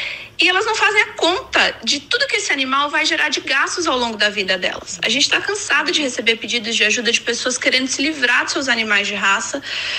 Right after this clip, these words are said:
comprados por elas mesmas, porque elas não querem mais seu trabalho e nem as despesas que esse animal gera. Seja adotando ou comprando um animal, a decisão tem que ser tomada com muita consciência.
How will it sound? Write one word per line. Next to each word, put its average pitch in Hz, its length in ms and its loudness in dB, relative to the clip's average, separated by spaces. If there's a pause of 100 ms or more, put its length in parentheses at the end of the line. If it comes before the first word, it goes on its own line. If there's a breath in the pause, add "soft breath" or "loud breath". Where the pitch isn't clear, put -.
(160 loud breath)
comprados 233 800 0
por - 260 -2
elas 320 300 0
mesmas, 277 480 0
porque 330 320 0
elas 403 300 2
não 508 120 -4
querem 494 300 0
mais 427 140 2
seu 330 140 0
trabalho 294 720 0 (260 loud breath)
e 302 100 -2
nem 330 140 2
as 370 80 2
despesas 415 600 0
que - 120 -2
esse 302 120 -2
animal 233 320 0
gera. 214 380 0 (480 loud breath)
Seja 466 480 2
adotando 220 680 -2 (260)
ou 302 180 4
comprando 277 420 2
um 220 60 2
animal, 208 520 2
a - 60 2
decisão 262 360 0
tem 302 120 0
que - 60 0
ser 277 100 0
tomada 262 340 2
com 285 140 -2
muita 294 440 2
consciência. - 720 0